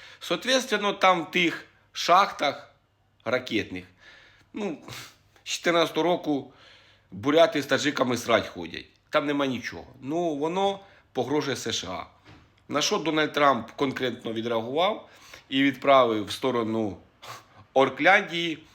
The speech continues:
декілька своїх підводних човнів. Ну, на всяк випадок. Тому що всі ви знаєте наших сусідів, там в голові немає ніхуя, тож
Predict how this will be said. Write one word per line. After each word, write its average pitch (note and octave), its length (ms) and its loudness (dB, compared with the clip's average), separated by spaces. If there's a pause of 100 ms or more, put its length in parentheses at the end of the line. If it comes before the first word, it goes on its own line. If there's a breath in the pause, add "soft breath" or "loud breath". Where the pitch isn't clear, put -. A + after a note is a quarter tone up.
(360 loud breath)
декілька D3 460 -2
своїх C3+ 340 -2
підводних B2+ 480 -4
човнів. F2+ 380 -6 (1400 soft breath)
Ну, G3 220 -8 (120)
на C#3+ 120 -2
всяк C#3 300 -2
випадок. - 520 -14 (160)
Тому B2+ 240 -6
що B2+ 240 -2
всі C#3 220 -2
ви C3 120 0
знаєте A#2 500 0
наших A2+ 320 -4
сусідів, D#3 520 -6
там G#2 420 -6
в G2 100 -18
голові B2+ 360 -6
немає A#2+ 340 -2
ніхуя, C#3 680 -4
тож - 320 -14